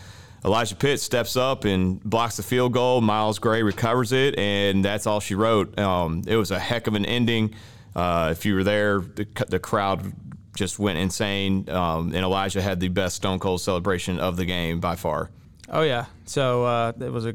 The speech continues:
Speaker 2: a great win, great way to end it. And I think that's the perfect time to bring on the, the player of the game, Elijah Pitts, and, uh,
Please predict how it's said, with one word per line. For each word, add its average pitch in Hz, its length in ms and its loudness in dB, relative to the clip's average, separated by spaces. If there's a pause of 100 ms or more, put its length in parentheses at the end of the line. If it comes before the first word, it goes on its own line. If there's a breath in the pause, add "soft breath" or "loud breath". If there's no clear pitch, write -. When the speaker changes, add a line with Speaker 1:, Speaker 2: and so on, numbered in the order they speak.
(120)
Speaker 2:
a 120 140 -2
great 139 280 0
win, 143 300 0
great 135 240 0
way 131 160 2
to 127 60 0
end 127 260 -2
it. 135 220 -2 (320 loud breath)
And 123 240 -2
I 120 80 -2
think 185 160 -2
that's 156 160 0
the 117 80 -2
perfect - 480 -2
time 127 300 0
to 127 160 -2
bring 139 280 0
on 170 180 2
the, 120 100 2 (200)
the 123 140 0
player 127 320 2
of 120 60 2
the 113 80 -2
game, 113 400 -2 (140)
Elijah 120 380 0
Pitts, 123 320 0
and, 113 240 -4
uh, 113 380 -2